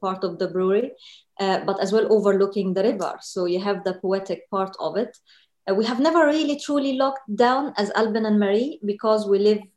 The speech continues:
in the penthouse on the fourth floor. So every day we just take the lift to come to the office.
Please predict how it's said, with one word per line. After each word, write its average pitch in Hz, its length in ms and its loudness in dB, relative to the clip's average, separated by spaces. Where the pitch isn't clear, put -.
in 196 140 -4
the 190 100 -2
penthouse 208 540 -2
on 185 180 -4
the 180 340 -2
fourth 214 240 2
floor. 220 320 4
So - 160 -4
every 247 240 2
day 233 160 4
we 220 80 0
just 214 220 0
take 208 160 2
the 202 80 0
lift 202 280 -2
to - 80 -14
come 196 220 -4
to 196 100 -4
the 180 120 -2
office. 214 460 -4